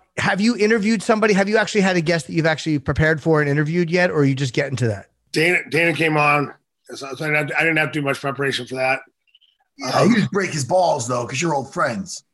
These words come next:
Speaker 2: Yeah.
Speaker 3: You
Speaker 2: Yeah.
Speaker 3: get him in the studio, you can still give him, you're one of those guys, you can still give him a wedgie.
Speaker 2: <laughs> Uh,
Speaker 3: <laughs> Yeah,
Speaker 2: I,
Speaker 3: right.
Speaker 2: people, people would say stuff, "Oh, you can't say that to him." What? I think, like,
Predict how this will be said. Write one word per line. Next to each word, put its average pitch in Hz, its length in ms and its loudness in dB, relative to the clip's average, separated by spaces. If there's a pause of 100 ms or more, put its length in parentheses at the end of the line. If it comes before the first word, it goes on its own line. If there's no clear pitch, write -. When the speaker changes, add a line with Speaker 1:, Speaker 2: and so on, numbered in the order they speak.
(100)
Speaker 2:
Yeah. 139 300 0 (380)
Speaker 3:
You 196 120 6
Speaker 2:
Yeah. - 80 8
Speaker 3:
get 233 120 6
him 214 80 0
in 202 60 -4
the 180 80 -2
studio, 240 400 2
you 208 160 -2
can 233 100 -2
still 202 180 0
give 185 140 -2
him, 160 180 -4
you're 220 100 0
one 247 140 2
of 202 60 0
those 185 140 -2
guys, 185 180 -2
you 214 60 -2
can 214 80 0
still 185 180 -2
give 180 140 -2
him 160 80 -6
a 135 60 -2
wedgie. 180 420 -4
Speaker 2:
<laughs> - 640 -16
Uh, 135 160 -4 (500)
Speaker 3:
<laughs> - 0 - (460)
Yeah, 294 240 2 (160)
Speaker 2:
I, 160 160 4
Speaker 3:
right. 190 200 0
Speaker 2:
people, 156 320 -2 (680)
people 180 160 -2
would 170 140 0
say 160 180 2
stuff, 147 240 -4 (480)
"Oh, - 140 -8
you 151 120 -8
can't 147 240 -6
say 135 140 -6
that 131 160 -4
to 123 80 -10
him." 135 80 -6 (140)
What? 156 500 -10
I 143 100 -8
think, 139 220 -8
like, 143 180 -6